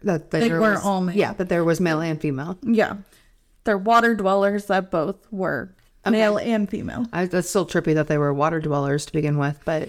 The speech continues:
Speaker 2: Yeah, everything that I have found has stated that leprechauns were water dwellers.
Speaker 1: Huh.
Speaker 2: They, they're, like, fey creatures that were from the water.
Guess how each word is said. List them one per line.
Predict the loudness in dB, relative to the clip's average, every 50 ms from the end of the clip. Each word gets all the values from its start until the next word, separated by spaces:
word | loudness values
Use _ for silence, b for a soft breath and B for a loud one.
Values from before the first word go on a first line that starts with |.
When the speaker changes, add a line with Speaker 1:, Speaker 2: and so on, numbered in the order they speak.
| -10 -12 -4
Speaker 2:
Yeah, | 0 2 4 4 2 0 -6 -16 -20 -14 -6
everything | -4 -4 -2 0 0 0 0 0 0 0 0 0
that | 0 0 2 2
I | 2 2
have | 0 0 0 0
found | -2 -2 0 0 -2 -4 -6 -8 -12 _ _
has | _ -2 0 0 0 0 -2 -6 -12 -16 -16 -14
stated | -12 -12 -2 0 2 2 2 2 0 0 -2 0
that | 0 2 2 2 0 -2
leprechauns | 0 0 0 0 2 -2 -4 -2 -2 0 0 0 0 -2 -4 -10 -16 _ _ _ _ _ -20
were | -20 -18 -8 -2 0 0 0 0 -2 -4 -6 -14 _
water | -2 0 2 2 2 0 0
dwellers. | 0 -2 -2 -2 -4 -6 -6 -6 -2 0
Speaker 1:
Huh. | 0 0 0 B B B B _ -8
Speaker 2:
They, | -6 -4 -4 -6 -4 0 0 2 2 2 0 0 -2 -2 -4 -4 -6 -10 -6 -2
they're, | 0 2 2 2 2
like, | 2 0 0 0 -6
fey | -2 0 0 2 2 -2
creatures | -4 -4 -2 -2 -2 0 0 0 0 0 0 0 -2 -2
that | 0 0 0 0 -2
were | -4 -4 -6 -6 -2
from | 0 2 2 4 2
the | 2 0
water. | 0 0 0 -2 -2 -4 -6 -8 -8 -10